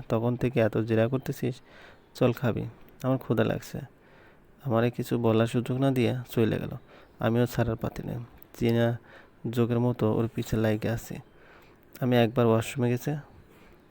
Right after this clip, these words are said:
বের হয়ে দেখি পাখি পুরুত। মিষ্টি খালাকে জিগাইতে কইল, ও একটু বাইরে গেছে। আমি সাথে সাথে দৌড়ে দিলাম বাইরে। ওই যে সাইকেলে করে যাইতেছে।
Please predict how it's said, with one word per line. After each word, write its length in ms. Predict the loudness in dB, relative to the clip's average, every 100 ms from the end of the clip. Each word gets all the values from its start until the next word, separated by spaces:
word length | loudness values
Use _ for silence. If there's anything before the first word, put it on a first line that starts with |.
| -10 2
বের 200 | 4 4
হয়ে 160 | 2
দেখি 380 | 2 0 0 0 0
পাখি 300 | -2 0 -4
পুরুত। 360 | -2 -4 -6 -16 -20 -20 -20 -20 -20 -20 -20 -20 -20 _ _ -2
মিষ্টি 260 | -2 2 2
খালাকে 340 | 4 4 2
জিগাইতে 560 | 2 4 4 4 2 2 2
কইল, 300 | 2 0 -6 -12 -18 -16 -2
ও 100 | 4
একটু 380 | 4 4 2 4
বাইরে 300 | 4 4 2
গেছে। 300 | -2 -6 -10 -10 -20 -20 -4
আমি 180 | 0 0
সাথে 260 | 0 0 0
সাথে 200 | 0 2
দৌড়ে 300 | 4 2 0
দিলাম 280 | 0 0
বাইরে। 220 | -2 -6 -8 -12 -16 -12
ওই 180 | -2 -2
যে 180 | 0 -2
সাইকেলে 520 | 0 -2 0 0 0
করে 300 | 0 0 4
যাইতেছে। 400 | 2 2 -4 -8